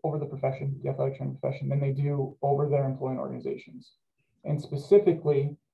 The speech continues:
um, they have a greater sense of belongingness and a greater sense of identity with the profession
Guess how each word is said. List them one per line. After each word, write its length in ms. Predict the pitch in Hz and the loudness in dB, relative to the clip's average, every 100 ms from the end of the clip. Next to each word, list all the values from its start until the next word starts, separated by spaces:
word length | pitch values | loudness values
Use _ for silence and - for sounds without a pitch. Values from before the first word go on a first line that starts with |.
| _ _ _ - | _ _ _ -4
um, 440 | 139 131 123 - - - _ - - | 2 4 2 0 -10 -20 _ -20 -6
they 100 | 147 | 2
have 140 | 147 143 | 2 2
a 60 | |
greater 300 | 139 147 151 | 2 2 2
sense 220 | 151 151 | 0 -4
of 100 | 139 | -4
belongingness 680 | 143 139 143 180 185 185 180 | -2 2 2 2 2 0 -2
and 100 | - | -6
a 80 | 143 | -6
greater 300 | 135 143 147 | -2 0 0
sense 220 | 143 143 | -2 -4
of 80 | 135 | 0
identity 480 | 131 135 147 135 135 | -2 2 0 2 0
with 160 | 135 - | -2 -6
the 60 | |
profession 600 | 123 127 - - - - | -14 -4 -4 -4 -8 -10